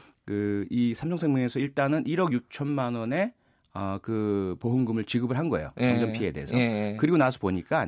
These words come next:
Speaker 1: 이 기준기가, 어, 이 건설인 공제조합에 가입해 있어요.
Speaker 2: 음흠.
Speaker 1: 그러니까 건설인 공제조합도 하나의 보험이니까
Speaker 2: 네.
Speaker 1: 그러면 당신들도 부담을 해라.
Speaker 2: 음흠.
Speaker 1: 이래서 벌어진 소송이에요.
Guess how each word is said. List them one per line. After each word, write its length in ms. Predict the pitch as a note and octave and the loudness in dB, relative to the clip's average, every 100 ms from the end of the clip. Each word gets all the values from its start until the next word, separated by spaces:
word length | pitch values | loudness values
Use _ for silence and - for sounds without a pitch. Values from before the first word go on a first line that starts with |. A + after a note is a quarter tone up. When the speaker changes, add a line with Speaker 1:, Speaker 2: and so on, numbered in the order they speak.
| D#2+ | -2
Speaker 1:
이 120 | C#3+ | -2
기준기가, 680 | C#3 A#2 C3 G#2+ A#2+ D3+ F2+ - - _ - | -2 0 0 0 -2 -4 -4 -12 -20 _ -8
어, 120 | A2+ | -4
이 80 | A#2 | 0
건설인 480 | B2+ C#3+ F3+ E3 | 2 4 2 0
공제조합에 720 | D#3+ A#2+ C3 D3+ C3+ A2 G2 D#2+ | 2 4 4 4 4 4 0 -2
가입해 360 | - A2 - | -2 -2 0
있어요. 260 | A2+ - B1 - | -4 -4 -10 -8
Speaker 2:
음흠. 120 | B2 A#2+ B2+ | -6 -4 -4
Speaker 1:
그러니까 200 | B2 B2+ | -2 -2
건설인 380 | - B2+ D#3 F3+ | 0 0 2 2
공제조합도 520 | C3+ B2+ C#3+ C3 - | 4 4 4 0 -4
하나의 180 | C3 D#3 | -4 -4
보험이니까 720 | C#3+ G#2+ G#2+ F2 - D2+ D#2 A2 | 0 2 2 0 -2 -2 -2 -2
Speaker 2:
네. 300 | A#2 G#2+ A2+ | -4 -4 -6
Speaker 1:
그러면 220 | - F#3+ | -2 -2
당신들도 1120 | - A2 F3 G3 E3+ D#3+ C#3+ C3+ B2+ A#2+ - F3 | -2 -2 0 0 2 2 2 2 0 -4 -4 -4
부담을 360 | - G#2+ C#3 | -2 -2 0
해라. 280 | D#3+ G2+ F2+ - C3 | -2 -2 -2 -6 -8
Speaker 2:
음흠. 200 | B2 B2+ | -4 2
Speaker 1:
이래서 280 | E3 F#3+ | 4 4
벌어진 320 | F#3+ A#2 A2+ B2+ | 4 2 2 0
소송이에요. 480 | F3 E3 F#2+ C#2 | -2 0 -2 -4